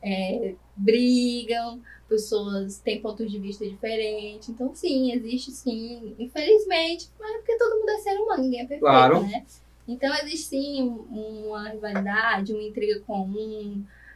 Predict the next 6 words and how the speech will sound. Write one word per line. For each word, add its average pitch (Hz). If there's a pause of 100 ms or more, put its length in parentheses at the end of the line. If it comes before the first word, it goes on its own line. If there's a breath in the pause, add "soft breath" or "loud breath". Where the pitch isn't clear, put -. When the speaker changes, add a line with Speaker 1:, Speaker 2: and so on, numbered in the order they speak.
Speaker 1:
É, 202
organização 269
de 262
eventos 247
também 226
tem 277